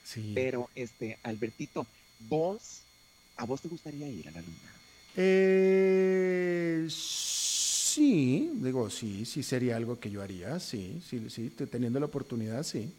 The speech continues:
Speaker 2: Vieras que, este, uno de los voceros de la nasa hoy le preguntaron que por qué hasta ahora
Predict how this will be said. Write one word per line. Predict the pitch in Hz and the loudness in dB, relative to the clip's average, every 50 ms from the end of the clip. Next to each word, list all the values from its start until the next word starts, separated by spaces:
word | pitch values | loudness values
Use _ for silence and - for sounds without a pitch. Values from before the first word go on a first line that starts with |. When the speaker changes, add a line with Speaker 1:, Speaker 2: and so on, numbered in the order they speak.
| - _ _ _ _ _ _ _ _ _ - - _ _ - - - _ - | -20 _ _ _ _ _ _ _ _ _ -20 -20 _ _ -20 -20 -20 _ -6
Speaker 2:
Vieras | - 226 - - 151 175 233 - - - - - - - - - | -2 0 0 2 0 -2 -4 -6 -10 -20 -20 -20 -20 -20 -12 -4
que, | - - 147 165 214 - - _ - | -2 -2 -2 -2 -4 -6 -12 _ -8
este, | 117 101 95 - - - - 87 80 80 78 - | -8 -6 -8 -10 -10 -10 -8 -8 -8 -10 -10 -6
uno | - 113 117 131 | -4 -4 -2 0
de | 139 147 | -2 -2
los | 151 147 113 | -2 -4 -4
voceros | 110 101 - - 101 101 107 110 110 | -6 -8 -6 -6 -6 -4 -4 -4 -4
de | 135 | -4
la | 131 127 127 | -4 -4 -4
nasa | 120 - - - - - 120 - - - - - | -6 -8 -8 -10 -8 -8 -8 -8 -8 -12 -4 0
hoy | 104 104 90 - - | 0 0 0 -2 -6
le | 104 101 98 92 | -4 -4 -4 -4
preguntaron | - - 92 - 98 92 90 - 101 95 92 98 117 | -2 -4 -4 -4 -4 -6 -6 -4 -2 0 0 0 0
que | 113 - 113 | -2 -4 -4
por | - - 110 107 - | 0 0 0 0 0
qué | - - 117 110 | 0 -2 -2 -2
hasta | 101 92 - - - - 107 | -2 -4 -8 -10 -6 -4 -2
ahora | 101 98 98 95 92 87 - - - - - | -2 -2 -2 -4 -6 -8 -10 -10 -10 -12 -12